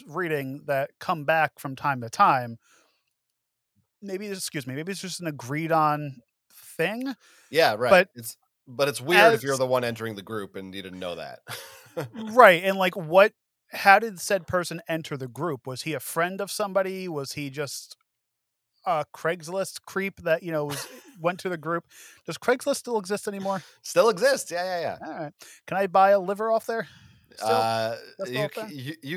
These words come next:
Speaker 1: All right.
Speaker 2: can. You can.
Speaker 1: So, yeah, so there, there's a few questions, but <sighs> it just makes me, it would make me feel uneasy.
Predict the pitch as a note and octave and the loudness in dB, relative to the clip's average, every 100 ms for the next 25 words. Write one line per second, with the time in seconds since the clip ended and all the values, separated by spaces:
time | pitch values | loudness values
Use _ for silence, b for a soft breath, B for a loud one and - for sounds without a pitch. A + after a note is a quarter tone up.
0 | F3+ G#3+ A3 D3 C#3 b b b _ _ | -6 -4 -4 -6 -10 b b b _ _
1 | _ - - - - D3 C#3 G#2+ A#3 G#3 | _ -8 -4 -4 -6 -6 2 4 6 6
2 | D3 C3 F#3 F#3 G3+ A3 A#3 A3 - A#3+ | 6 4 0 0 0 2 0 -2 -6 -4
3 | - F3 - E3+ E3 - D#3+ D#3+ _ b | 2 2 0 -8 -6 2 4 2 _ b
4 | b b b b b b _ _ _ - | b b b b b b _ _ _ -10
5 | C#3+ C3+ A#2+ - - - G#3 A3+ - F3 | -4 -2 -2 -6 -8 -2 -2 -2 -2 -4
6 | D#3 - - A#3+ A3+ G#3 G3 F3+ F3+ - | -6 -8 -8 -4 -2 -2 -6 -6 -8 -2
7 | D#3 D3+ C#3+ C3+ B2+ A#2+ A#2 A2 | 0 0 0 -4 -8 -12 -12 -14